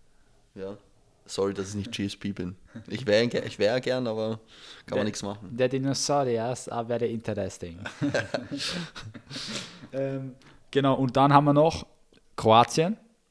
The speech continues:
Speaker 1: Uh, und Deutschland haben wir auch dabei, was ich weiß, oder?
Speaker 2: Genau, Deutschland. Hast du den Gymnamen schon gesagt? Nein, oder?
Speaker 1: Nein, noch nicht. Können wir aber verraten, oder?
Speaker 2: Ja.
Speaker 1: Ähm, aus Deutschland, aus dem Elysium M M A Munich, also aus München kommen die Fighter.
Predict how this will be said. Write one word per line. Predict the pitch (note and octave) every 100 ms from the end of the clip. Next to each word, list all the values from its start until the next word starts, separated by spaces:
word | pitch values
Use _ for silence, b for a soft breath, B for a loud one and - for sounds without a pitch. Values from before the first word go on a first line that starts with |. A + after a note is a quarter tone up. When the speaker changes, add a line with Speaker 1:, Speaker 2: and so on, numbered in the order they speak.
| _ _ _ - -
Speaker 1:
Uh, | C3+ C#3+ G2+ -
und | A2+ D3 F#3+ - - - _ -
Deutschland | G#2+ C3+ A#2
haben | A#2+
wir | G#2
auch | -
dabei, | - - E2+
was | F2 -
ich | -
weiß, | - -
oder? | A#2 D3+ _ _ _ _
Speaker 2:
Genau, | A2 G#2
Deutschland. | G#2 A#2+ - D3+ D#3 -
Hast | - A#2 -
du |
den | A#2 A2+ - -
Gymnamen | B2+ B2 A#2 A2
schon | G2+
gesagt? | - A#2 -
Nein, | F#2+
oder? | F#2+ G2+
Speaker 1:
Nein, | G#2+ G2+
noch | A2+
nicht. | A#2 B2 - _ _ _ _
Können | A#2+ D3
wir | A#2
aber | G#2
verraten, | G2+ G2 G2+ -
oder? | G2+ D3+ - - B
Speaker 2:
Ja. | - G2+ G#2
Speaker 1:
Ähm, | G#2
aus | B2
Deutschland, | - A2 - A2+
aus | A2+
dem | A2 -
Elysium | A2+ G#2 A#2 D3+ C3+
M | A2+ A2+ A2
M |
A | A2 G#2 - _
Munich, | G#2 A2 C#3 A#2 G2 -
also | F#2+
aus | G2+
München | A#2 B2+ - B2+
kommen | A#2 A#2
die |
Fighter. | A#2 G#2+ G#2+ A#2 A#2